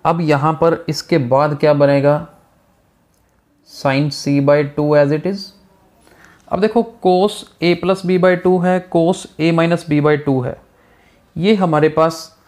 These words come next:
कौन सा फॉर्मूला बनेगा, उससे पहले एक काम करते हैं, इसको स्प्लिट भी कर सकते हैं। इसे स्प्लिट करते हैं, फॉर्मूला बाद में लगाते हैं। ये देखियो, a by two minus b by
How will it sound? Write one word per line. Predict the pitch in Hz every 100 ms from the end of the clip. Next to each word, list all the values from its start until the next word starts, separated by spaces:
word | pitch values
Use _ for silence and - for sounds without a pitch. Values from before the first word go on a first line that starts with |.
| _ _ _
कौन | 165 170
सा | 170 190
फॉर्मूला | 165 156 156 151
बनेगा, | 147 147 147 180 -
उससे | 165 -
पहले | - 135 131 117 - _ _ _ _ -
एक | 190 190
काम | 180 175
करते | 147 - 170
हैं, |
इसको | 180 -
स्प्लिट | 196 - 214 202
भी | 214
कर | 156
सकते | - 135 - 156
हैं। | 185
इसे | 180
स्प्लिट | - 190 196
करते | 151 131 165
हैं, |
फॉर्मूला | 160 156 160 170
बाद | 139 131
में | 127
लगाते | 127 123 120 185
हैं। | 208 175 _ _ _ _ _ -
ये | 135
देखियो, | 131 147 - - _ -
a | 131 135
by | 139 165 160 -
two | 170 170 - _ _ _ - 135
minus | 139 135 143 -
b | 131 123
by | 120